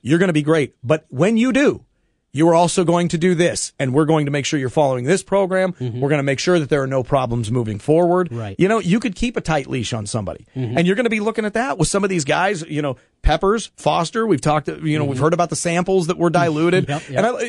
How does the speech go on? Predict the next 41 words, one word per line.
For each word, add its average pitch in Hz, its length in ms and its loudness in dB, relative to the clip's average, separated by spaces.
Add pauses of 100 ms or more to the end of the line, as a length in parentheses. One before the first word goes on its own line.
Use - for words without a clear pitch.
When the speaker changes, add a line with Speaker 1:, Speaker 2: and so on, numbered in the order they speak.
Speaker 1:
at 247 100 0
what 294 180 0
point 233 300 0
do 170 80 -2
you 180 140 4
just 160 260 2
say, 151 400 2 (160)
"I, 165 140 -2 (180)
I 170 200 2
have 151 120 -4
no 139 140 -2
comment 117 420 -8
about 123 300 0
it"? 127 320 -4
Because 226 260 0
nobody 269 340 2
believes 143 460 4
what 147 140 -2
you 143 80 4
have 151 120 0
to 131 80 -8
say 151 160 0
Speaker 2:
No, 208 80 6
no, 190 60 6
Speaker 1:
anyway. 165 460 2
Speaker 2:
yeah. - 200 -6
Speaker 1:
"I 185 60 2
was 190 140 0
drinking 156 260 -6
all 151 140 -6
these 123 180 -12
liquids, 131 460 -8
and 117 120 -10 (240)
I 165 100 2
had 143 100 0
been 127 160 -6
throwing 156 320 0
up, 165 200 2
and 127 80 -8
I 123 60 -8
had, 113 160 -10